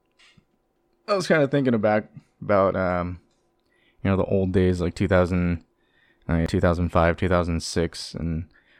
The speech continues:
all those crazy times that we've had. And I remember, uh, the very first, well, not very first band, but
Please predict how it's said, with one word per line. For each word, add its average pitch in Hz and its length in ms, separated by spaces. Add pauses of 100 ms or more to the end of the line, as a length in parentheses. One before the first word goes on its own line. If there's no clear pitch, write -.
(420)
all 95 200
those 98 160
crazy 95 320
times 92 420
that 80 140
we've 90 220
had. 90 380
And 85 280 (1400)
I - 80
remember, 113 480
uh, 92 360 (1080)
the 110 120
very 110 280
first, 101 460
well, 113 120
not 98 180
very 95 260
first 92 240
band, 90 240
but 92 160